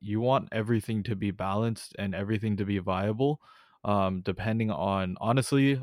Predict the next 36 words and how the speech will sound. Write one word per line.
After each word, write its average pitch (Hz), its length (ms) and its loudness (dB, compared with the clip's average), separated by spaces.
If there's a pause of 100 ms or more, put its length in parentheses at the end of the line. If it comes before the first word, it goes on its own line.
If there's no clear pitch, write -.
(120)
um, 92 560 0
the 92 80 -4
map, 101 380 -2 (840)
'cause 107 380 2
certain 131 260 2
teams 123 280 0
will 110 100 4
like 101 160 2
to 101 80 -6
play 104 180 0
a 92 40 -2
certain 85 380 -2
way, 131 320 0 (540)
and 101 480 0
if 98 340 -6
every 123 280 2
character, 113 800 2
you 127 180 -2
know, 113 120 2
every 175 220 2
character 151 280 4
will 113 100 2
have 104 180 0
its - 120 -14
flaws, 67 520 -6
and 101 80 -4
every 101 180 -2
characters 101 460 -2
will 98 180 -2
have 92 160 -4
their 92 100 -6
strength. 85 460 -10
So 98 360 -2 (380)
as 98 120 -4
long 139 240 4
as 123 200 0